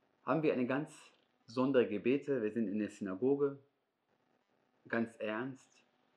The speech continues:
Und wir beten die ganze Zeit um Verzeihung und, und wir versuchen, unsere Taten irgendwie zu verbessern, als Vorbereitung zu dieser heiligste Tag in der jüdischen Kalender, Yom Kippur.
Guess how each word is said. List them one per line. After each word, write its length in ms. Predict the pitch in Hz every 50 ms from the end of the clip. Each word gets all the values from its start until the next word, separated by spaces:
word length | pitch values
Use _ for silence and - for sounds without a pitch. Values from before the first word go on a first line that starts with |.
| _ _ _ _ _ _ _ _ _ _ _ _ _ -
Und 140 | - 127 123
wir 120 | 127 120
beten 380 | 117 165 185 180 180 165 151 143
die 80 | 135 120
ganze 280 | 135 135 131 - 120
Zeit 180 | - 131 120 117
um 120 | - 110
Verzeihung 680 | - - 104 - - - 135 139 139 135 127 127 120 -
und, 240 | - 120 113 110 -
und 240 | - 120 120 117 110
wir 120 | 117 113
versuchen, 460 | 117 - 113 107 107 143 170 170 147
unsere 320 | 127 131 120 123 117 117 117
Taten 500 | - 135 135 139 - 131 123 120 120 - _ _ _ _ _ _ _ _
irgendwie 460 | - 135 131 127 127 120 117 117 113
zu 140 | 117 - 113
verbessern, 680 | - - - 98 120 135 - - 131 120 120 120 120 123 _ _ _ _ _ _ _ -
als 200 | - 113 - -
Vorbereitung 800 | - 151 170 202 214 147 143 135 127 131 - 123 120 120 120 - _ _ _ _ _ _ _
zu 120 | - 127
dieser 400 | 120 123 117 110 120 110 - -
heiligste 520 | 127 131 143 143 131 - - - 120 117
Tag 360 | - 123 120 113 113 110 110 - - -
in 120 | 117 107
der 80 | 107 110
jüdischen 340 | 113 110 107 - 110 98
Kalender, 580 | - - 104 113 113 113 110 110 107 104 104 - _ _ _ _ _ _ -
Yom 220 | - 110 107 107 107
Kippur. 360 | - - - - 95 -